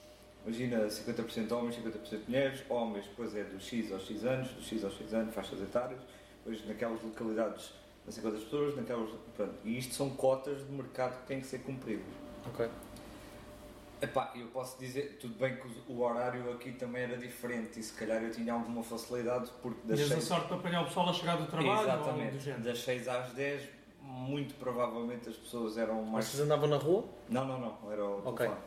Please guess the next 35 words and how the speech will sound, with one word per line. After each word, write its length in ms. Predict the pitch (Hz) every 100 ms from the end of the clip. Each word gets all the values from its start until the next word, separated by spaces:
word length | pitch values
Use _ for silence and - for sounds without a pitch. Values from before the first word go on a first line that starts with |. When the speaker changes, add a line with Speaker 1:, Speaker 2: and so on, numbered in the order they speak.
| - -
Speaker 2:
ok. 180 | - - - - - - - - -
Speaker 1:
Também 280 | - 113 123
tínhamos 320 | 120 127 127
essa 200 | 123 120
vertente, 340 | 120 131 175 160
mas 240 | 131 117 123
eu 260 | 127 127 123
era 180 | 110
do, 340 | 107 110 107 104
do 80 | 101
call 160 | 110 113
center. 300 | 101 92 - - - - - - - - - - -
Ah, 600 | 123 120 117 117 117 113 - -
<clears throat> 960 | 175 175 139 - - - - - - -
e 100 | 117
é 40 | 117
o 60 | -
que 60 |
o 40 | 123
Bruno 180 | 135
está 140 | 131 139
a 40 |
dizer, 420 | 139 151 127 - -
eu 140 | 113
se 80 | 107
calhar 320 | 123 120 120 - - -
tinha 260 | 131 123 117
mais 240 | 117 117
sucesso 560 | - - - 127 123 -
também 300 | 135 135 147
um 80 | 151
bocado 260 | 151 147
por 100 | -
causa 280 | - 143 143
disto. 300 | 117 107 -